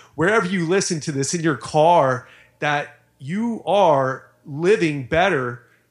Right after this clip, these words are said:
than the majority of the world. And people have to deal with horrible things every day, things that in our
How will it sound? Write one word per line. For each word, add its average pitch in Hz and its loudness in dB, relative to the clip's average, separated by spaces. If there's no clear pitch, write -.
than 147 -2
the 147 -4
majority 147 0
of 127 -4
the 123 -4
world. 123 0
And 135 0
people 202 0
have 175 2
to 160 0
deal 151 0
with 131 -2
horrible 196 2
things 151 -6
every 160 0
day, 139 0
things 214 -6
that 156 0
in 160 -4
our 156 0